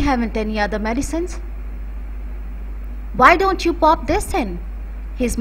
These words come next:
mother suggested, and opened her hand. In it was Patrick's red Indian. "I found it when I was putting your trousers in the washing machine."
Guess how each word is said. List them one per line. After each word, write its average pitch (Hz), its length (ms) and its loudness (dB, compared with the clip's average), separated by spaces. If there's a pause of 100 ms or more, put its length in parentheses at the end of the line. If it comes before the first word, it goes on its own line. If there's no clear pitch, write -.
mother 208 240 0
suggested, 185 560 -4 (280)
and 247 280 0
opened 277 300 2
her 190 180 0
hand. 175 340 -4 (680)
In 311 220 4
it 302 180 -4
was - 240 -2
Patrick's 220 420 -2 (120)
red 254 200 0 (140)
Indian. 185 340 -4 (880)
"I 240 40 2 (120)
found 294 220 4
it 233 140 0
when 214 140 0 (100)
I 208 120 -2
was - 180 -4
putting 240 220 0
your 208 180 -2
trousers 214 500 2
in 208 60 -4
the 214 180 0
washing 226 280 0
machine." 185 440 -6